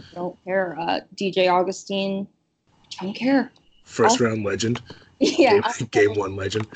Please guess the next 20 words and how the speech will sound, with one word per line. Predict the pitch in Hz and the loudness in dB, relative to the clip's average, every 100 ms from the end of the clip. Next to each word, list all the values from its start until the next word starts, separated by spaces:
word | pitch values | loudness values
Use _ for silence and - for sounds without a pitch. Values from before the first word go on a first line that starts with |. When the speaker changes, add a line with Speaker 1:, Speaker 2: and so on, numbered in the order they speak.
| - - - | -18 -18 -8
Speaker 1:
the | 220 | -8
DeVos | 180 196 185 190 202 202 - - | -6 -10 -6 -4 -4 -4 -12 -12
family | 190 175 175 170 | -6 -6 -6 -8
owns | - 185 170 | -6 -6 -6
the | - - | -10 -18
team, | - 185 170 - - - | -14 -12 -12 -14 -20 -20
so. | - - - - - - - - | -18 -12 -12 -12 -16 -20 -20 -10
Speaker 2:
Oh, | 107 87 | -8 -4
really? | 90 113 - - _ _ | -2 -2 -4 -14 _ _
Speaker 1:
Yeah. | 220 208 226 - - _ _ - | -4 -2 -2 -6 -12 _ _ -8
I | 202 | -2
think | 269 262 - | 0 -2 -2
Betsy | 208 220 240 196 | -2 -2 -6 -6
might, | 180 190 190 _ _ _ _ _ _ - | -4 -4 -8 _ _ _ _ _ _ -6
no, | 190 | -2
I | 185 | 0
think | 220 226 | 0 -2
it's | - | -6
the | - | -12
family. | 151 113 78 - | -10 -10 -12 -18